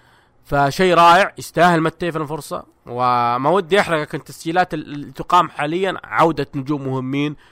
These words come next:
لآر أو إتش بحاجتهم قبل ما تنتهي ألفين وثمانية عشر وبداية ألفين وتسعة عشر بحاجة هؤلاء النجوم. الحمد لله، رغم إنه، آم، آه، يعني، آه، مارتينيز مرة مقلق رحيله دبليو دبليو إي، وما في أحد يعوضه، لكن نقول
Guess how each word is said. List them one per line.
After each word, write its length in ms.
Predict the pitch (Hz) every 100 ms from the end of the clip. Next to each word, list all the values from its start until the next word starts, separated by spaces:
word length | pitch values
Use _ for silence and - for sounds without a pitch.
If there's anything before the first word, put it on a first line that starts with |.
| _ _ _
لآر 600 | 113 120 117 117 135 143
أو 100 | 139
إتش 160 | 143 -
بحاجتهم 600 | 117 127 127 147 131 120
قبل 200 | 131 123
ما 100 | 123
تنتهي 320 | 143 131 123
ألفين 240 | 113 127 113
وثمانية 300 | 110 110 110
عشر 280 | 117 123 110
وبداية 240 | 113 120
ألفين 160 | 117 123
وتسعة 240 | 110 113 131
عشر 300 | 131 147 - _ _
بحاجة 340 | 110 127 135 127
هؤلاء 320 | 127 113 123
النجوم. 440 | 117 113 113 143 135
الحمد 320 | 120 143 135
لله، 260 | 131 143 160 - - _ - -
رغم 320 | 175 214 196
إنه، 420 | 196 185 - 156
آم، 180 | 156 165 -
آه، 380 | 113 117 90
يعني، 500 | 110 127 139 147 113
آه، 420 | 87 - - - -
مارتينيز 720 | 117 185 - 175 190 165 - 123
مرة 500 | 147 170 175 151 143
مقلق 500 | 160 - 123 - -
رحيله 440 | 127 - 131 113
دبليو 280 | 107 123 117
دبليو 360 | 117 107 110 143
إي، 80 | 151 _ _ -
وما 340 | 120 147 170
في 140 | 170 165
أحد 220 | 143 127
يعوضه، 300 | 113 214 262
لكن 360 | 277 - 247
نقول 200 | 247 240